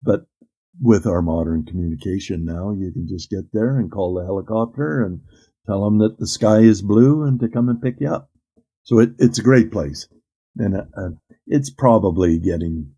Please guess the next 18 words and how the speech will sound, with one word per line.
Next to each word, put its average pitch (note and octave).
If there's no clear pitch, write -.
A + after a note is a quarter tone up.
busy, E2+
but, D2+
uh, F2
if G#2+
you're G#2
looking G#2+
for G2
something A2
that's F#2+
a G2
little A2
farther E2+
back, D2+
that A2+
was F#2
a F2+
great D#2
spot. -